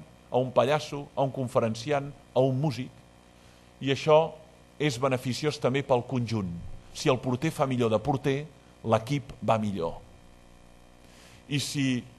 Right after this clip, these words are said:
el davanter centre té més en habilitat per marcar, l'equip va millor. Per tant, es veuen els resultats. I això què fa? Motivar-se de nou. És un cercle.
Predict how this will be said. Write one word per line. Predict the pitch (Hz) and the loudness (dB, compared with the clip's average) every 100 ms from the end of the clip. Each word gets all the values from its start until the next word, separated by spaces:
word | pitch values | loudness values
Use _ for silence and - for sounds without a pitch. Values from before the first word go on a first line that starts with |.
| - - - - | -20 -20 -8 4
el | 127 127 | 4 6
davanter | 120 117 117 156 | 2 2 0 -4
centre | 170 151 113 120 110 | -2 -2 0 0 0
té | 117 139 | 0 0
més | 139 127 - - - 131 | 0 0 -4 -10 -4 -2
en | 120 113 110 - - - - - - 147 | 0 0 -4 -8 -20 -20 -20 -20 -2 2
habilitat | 143 143 123 117 175 170 | 4 6 4 6 4 4
per | 135 113 | 2 4
marcar, | 107 101 160 131 131 - - - - - - 117 | 0 -2 -2 -2 -4 -18 -20 -20 -20 -20 -10 -4
l'equip | 120 143 - - | -2 -2 -6 -10
va | 104 123 110 | 0 0 2
millor. | 98 101 - - - - - - - - - - - | -4 -6 -10 -16 -20 -20 -20 -20 -20 -20 -20 -20 -6
Per | 151 165 | -2 2
tant, | 208 196 - - - | 2 0 -14 -12 2
es | 156 214 | 4 8
veuen | 240 170 | 8 8
els | 120 | 4
resultats. | 117 117 107 95 - - - - - - | 2 0 -4 -6 -6 -18 -16 -12 -10 -2
I | 160 | -2
això | - 226 | 2 0
què | 247 | 0
fa? | - 160 110 131 | 2 2 2 -2
Motivar-se | 170 170 156 175 - 151 | -2 0 0 0 0 0
de | 131 | 2
nou. | 101 90 - - | 2 0 -10 -10
És | 156 170 | -6 -6
un | |
cercle. | - 123 113 92 | -2 -4 -4 -8